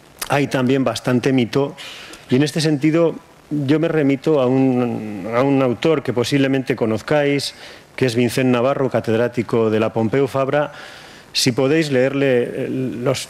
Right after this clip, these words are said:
artículos que casi a diario produce, no sé cómo los produce con casi ochenta años,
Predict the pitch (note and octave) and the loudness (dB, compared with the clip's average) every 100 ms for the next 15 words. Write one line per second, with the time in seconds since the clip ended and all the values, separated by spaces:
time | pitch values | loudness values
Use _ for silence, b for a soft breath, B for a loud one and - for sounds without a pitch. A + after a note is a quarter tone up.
0 | - A#2+ A#2 E3+ D3+ C#3+ C3+ - - - | -6 -4 -2 -2 0 2 0 -2 -14 -20
1 | - C3+ D#3+ D#3+ D#3 C3+ B2 C#3 C3 A2 | -6 -2 0 0 0 0 2 2 0 -2
2 | F#2+ F#2+ C3 A#2+ C#3 D3+ A#2 F#2+ F2 G2+ | -2 -4 -2 2 2 0 -4 -6 -6 -4
3 | A#2+ A#2 B2 A#2+ A#2 A2 A#2+ C3 B2+ A#2 | -2 0 -2 0 0 0 0 2 0 0
4 | A2+ B2+ B2+ A#2 A#2+ A2 A2 C3 D3+ - | 0 0 -2 0 0 2 2 2 -2 -6